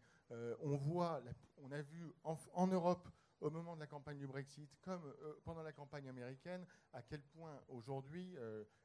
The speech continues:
les, ces fausses informations, les, les fausses nouvelles, euh, prennent le pas et ont un, un pouvoir de conviction, euh, beaucoup plus important que ce qu'on peut appeler, euh, les mainstream, les, les, les médias mainstream.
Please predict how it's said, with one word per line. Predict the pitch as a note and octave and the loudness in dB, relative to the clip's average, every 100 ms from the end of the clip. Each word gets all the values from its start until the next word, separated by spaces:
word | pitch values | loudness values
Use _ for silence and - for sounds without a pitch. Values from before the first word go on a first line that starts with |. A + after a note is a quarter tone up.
| - | -12
les, | A2+ A2+ A2 A2+ _ | -10 -10 -12 -16 _
ces | - | -20
fausses | - F3 D#3+ | 0 2 4
informations, | C3+ C3+ C3+ C#3+ G3+ G3 | 0 -2 -6 -8 -8 -10
les, | A2 G#2 | -10 -14
les | G#2 | -8
fausses | - D#3+ D#3+ | 2 2 2
nouvelles, | D#3 F3 G3+ F#3+ - - _ | -4 -2 -4 -6 -12 -20 _
euh, | A#2+ A#2 | -6 -2
prennent | - F3+ E3+ | 4 4 4
le | E3 | 2
pas | E3 E3+ G3+ A#3+ - _ | 2 0 0 -4 -18 _
et | E3 D3+ - | 0 0 0
ont | D3 | 0
un, | C3+ C3+ - - | 0 0 -8 -8
un | C#3+ | -6
pouvoir | - G3 G#3 D3+ | -4 2 4 4
de | |
conviction, | D3 D#3 D3+ D3 - F#3+ G#3 - _ - | -2 -6 -8 -8 -8 -8 -10 -14 _ -8
euh, | A#2 A2+ A2 - - - - - - - - | -4 -4 -6 -10 -20 -20 -20 -20 -20 -20 -16
beaucoup | D3 A#3 A#3+ | 4 4 4
plus | - F3+ | -6 0
important | E3+ E3+ D3+ - G3 | 0 2 0 0 -8
que | G3 D3 | -2 -4
ce | |
qu'on | - C#3+ | -4 -6
peut | D3 | -2
appeler, | C#3 D3+ F#3 | -2 -2 -2
euh, | D#3 A#2 | 0 0
les | A#2+ | -2
mainstream, | C3 D3 C#3 - B2 F#2+ _ _ _ | -4 -4 -6 -8 -8 -10 _ _ _
les, | A#2+ A#2 A2+ | -14 -12 -10
les, | A#2+ A#2+ | -8 -6
les | C3 | -6
médias | C3+ C3+ D3+ | -6 -4 -2
mainstream. | C#3+ C3 B2 G2+ | -4 -6 -10 -14